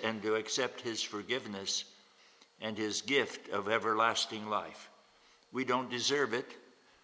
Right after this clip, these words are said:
We can't even keep it by being good. We're saved by faith and we're kept by faith. And we sang about, "We believe," didn't we, in one of the songs?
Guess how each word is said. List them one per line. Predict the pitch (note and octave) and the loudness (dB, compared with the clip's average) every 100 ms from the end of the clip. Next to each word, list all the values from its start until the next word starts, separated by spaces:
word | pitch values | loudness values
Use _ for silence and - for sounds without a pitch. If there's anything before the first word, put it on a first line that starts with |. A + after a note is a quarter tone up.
| _ _ | _ _
We | A2 A#2 | -4 -2
can't | - C3 B2+ | 2 4 4
even | C3 A#2+ A#2 | 2 0 -2
keep | - D#3+ D#3+ | 2 2 2
it | A#2+ A2+ | 0 2
by | A2+ | 2
being | A2 A#2+ A#2+ A2 | 4 2 2 0
good. | G#2+ B2+ G2 G2 - - - _ _ _ _ _ | 0 2 0 -2 -14 -20 -20 _ _ _ _ _
We're | - G#2 | -6 2
saved | - C3+ C#3+ A#2 | 6 6 6 6
by | B2 B2 | 6 6
faith | - B2+ C3 C3 | 4 4 4 0
and | A2+ | -4
we're | A2+ A#2 | 0 0
kept | - C3+ C3 | 0 0 0
by | A#2+ A2 | 0 0
faith. | - C#3 A2 E2 - - - _ - - - - _ | 0 2 2 -2 -10 -18 -20 _ -20 -20 -20 -20 _
And | G#2+ G#2+ | -8 -4
we | A2+ | 0
sang | - C#3 C#3+ | 2 2 2
about, | A#2+ G#2+ G#2 E2 - - - - | 2 6 4 2 -6 -16 -20 -6
"We | A2+ | -2
believe," | A#2 A2 B2+ C3+ F2 C#2+ - - - - | -2 -2 -2 -2 -4 -8 -14 -18 -20 -6
didn't | B2 A#2 G2 | -4 -4 -4
we, | G2 F#2+ | -6 -4
in | G2+ | -2
one | G#2 | -2
of | G2+ | -2
the | F#2+ | -4
songs? | F2+ A#2+ G#2+ - - - | -4 0 -2 -2 -10 -12